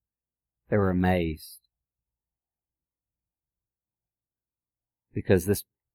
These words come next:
this church member was the real deal. And one of the things that I, I think I have to, I have to remind myself of is that, but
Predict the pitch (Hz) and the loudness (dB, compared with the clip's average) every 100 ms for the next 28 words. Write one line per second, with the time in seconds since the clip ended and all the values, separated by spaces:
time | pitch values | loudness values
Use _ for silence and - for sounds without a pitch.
0 | _ _ _ _ _ _ - 104 120 - | _ _ _ _ _ _ -10 -4 -4 4
1 | 127 113 104 92 85 82 82 82 82 87 | 4 4 0 0 0 -2 -4 -6 -6 -6
2 | 80 80 78 - _ _ _ _ _ _ | -4 -6 -8 -18 _ _ _ _ _ _
3 | _ _ _ _ _ _ _ _ _ _ | _ _ _ _ _ _ _ _ _ _
4 | _ _ _ _ _ _ _ _ _ _ | _ _ _ _ _ _ _ _ _ _
5 | _ _ _ _ _ _ _ _ _ _ | _ _ _ _ _ _ _ _ _ _
6 | _ _ _ _ _ _ _ - - - | _ _ _ _ _ _ _ -20 -20 -14
7 | - 95 104 104 - 98 95 87 - 80 | -4 0 2 2 2 0 0 -2 -4 -4
8 | 92 - 90 - 92 90 - _ 98 98 | -4 -6 -12 -6 -4 -4 -8 _ -2 -2
9 | - 95 82 82 _ _ _ _ 95 92 | -2 -6 -8 -12 _ _ _ _ -10 -4
10 | 113 92 90 92 90 87 - 85 - 80 | 0 2 4 4 2 0 -2 -4 -2 -6
11 | 76 78 78 - - 76 - _ _ _ | -8 -10 -14 -14 -14 -14 -14 _ _ _
12 | _ _ _ _ _ _ _ _ _ - | _ _ _ _ _ _ _ _ _ -4
13 | 104 | -2